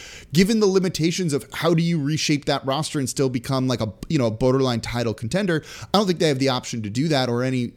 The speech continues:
avenue to go through with that. So you go with the guy that maybe can just kind of in-,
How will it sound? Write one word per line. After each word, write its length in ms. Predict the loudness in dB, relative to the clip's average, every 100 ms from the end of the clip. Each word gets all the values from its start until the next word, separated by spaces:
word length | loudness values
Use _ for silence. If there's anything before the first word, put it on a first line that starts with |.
| -4
avenue 400 | -2 0 0 0
to 80 | 2
go 180 | 0
through 340 | 0 -4 -2 -2
with 140 | -2
that. 220 | -2 -4 -4
So 120 | -4
you 60 |
go 180 | 0 0
with 160 | 0 -4
the 80 | -2
guy 260 | 0 2
that 240 | 2 0 -2 -20 -4 4
maybe 200 | 4 4
can 120 | -2
just 160 | -2
kind 120 | 0 0
of 140 | 0 -2
in-, 280 | -2 0